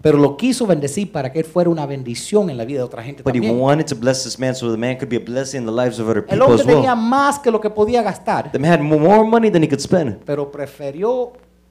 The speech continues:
Speaker 1: gastar dinero para guardarlo
Speaker 2: but he preferred to spend money to sit, store it away
Speaker 1: a com-, a compartir un kilo con alguien.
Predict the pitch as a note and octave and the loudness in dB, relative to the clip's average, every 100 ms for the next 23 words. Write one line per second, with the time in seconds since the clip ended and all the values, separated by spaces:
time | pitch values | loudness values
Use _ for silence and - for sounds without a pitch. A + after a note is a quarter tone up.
0 | _ _ _ C#3 C#3 D#3+ - B3 C#4+ - | _ _ _ -4 2 2 2 2 2 2
1 | A3 A#3+ C4 A3 F3+ D3+ C3 C#3 A#3 A#3+ | 0 6 8 8 6 4 2 2 6 4
2 | C#3 B2 E3 - C3+ B2 A#2+ - D#3+ D#3 | 4 0 0 0 0 2 0 0 -2 -4
3 | A#2+ - - D#3 G3+ F3+ F3+ C#3+ E2+ - | -8 -8 0 2 2 2 0 -2 -6 -14
4 | _ G2 - - - D3 C#3+ - - D3+ | _ -12 -8 -8 -4 -4 -4 -6 -2 0
5 | C#3+ G3 C#3+ - _ _ _ _ _ _ | 2 0 -4 -10 _ _ _ _ _ _
6 | _ _ _ _ _ _ _ - C#3 C#3+ | _ _ _ _ _ _ _ -18 -14 -12
7 | C#3+ D3 D3+ D#3 C#3+ D3 F3+ F3+ - F#3+ | -10 -10 -10 -12 -14 -14 -12 -12 -14 -16
8 | D3+ C#3+ D#3+ D#3 G#2 | -16 -16 -18 -18 -20